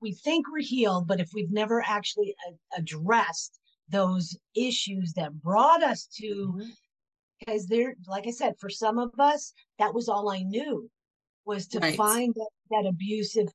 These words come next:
Speaker 1: I, I didn't know it was abuse, but to find that
Speaker 2: Right.
Speaker 1: partner, you know, and not just the marriages, but all the boyfriends and things that I've had,
Speaker 2: Mm-hmm.
Speaker 1: you know, in my, throughout my life.
Speaker 2: Yeah.
Speaker 1: But,
Speaker 2: Uh,
Speaker 1: yeah.
Speaker 2: you go, you go toward what you've seen, right?
Speaker 1: Exactly.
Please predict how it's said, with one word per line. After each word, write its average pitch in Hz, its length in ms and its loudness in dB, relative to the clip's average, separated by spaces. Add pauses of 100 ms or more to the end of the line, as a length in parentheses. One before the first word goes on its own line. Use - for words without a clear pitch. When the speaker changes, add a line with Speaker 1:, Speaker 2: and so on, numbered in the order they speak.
(160)
Speaker 1:
I, - 80 -16 (160)
I 180 80 -2
didn't 185 200 2
know 185 160 2
it - 80 -6
was 165 160 -4
abuse, 294 720 -2 (360)
but 208 160 -2
to 190 80 -4
find 202 400 0
that 190 140 0
Speaker 2:
Right. - 100 -20
Speaker 1:
partner, 185 680 -2 (240)
you 233 80 -2
know, 208 160 2
and 220 160 0
not 370 180 -4
just 269 220 -4
the 214 80 0
marriages, 190 540 -2
but 240 160 -4
all 254 120 4
the 220 100 0
boyfriends 196 520 -2
and 185 140 -4
things 190 200 -6
that 180 100 -4
I've 175 120 -4
had, 175 240 -2
Speaker 2:
Mm-hmm. 165 100 -4
Speaker 1:
you 190 100 -2
know, 175 160 -4
in 175 120 -6
my, 175 120 -8 (120)
throughout 175 240 -6
my 165 120 -6
life. 156 400 -8 (500)
Speaker 2:
Yeah. 277 100 -12
Speaker 1:
But, 180 200 0 (240)
Speaker 2:
Uh, 214 100 2
Speaker 1:
yeah. 214 140 4
Speaker 2:
you 262 120 4
go, 269 300 4
you 247 180 4
go 269 240 4
toward 247 360 2
what 233 160 2
you've 214 180 -2
seen, 165 580 2 (320)
right? 208 300 0
Speaker 1:
Exactly. 214 360 -4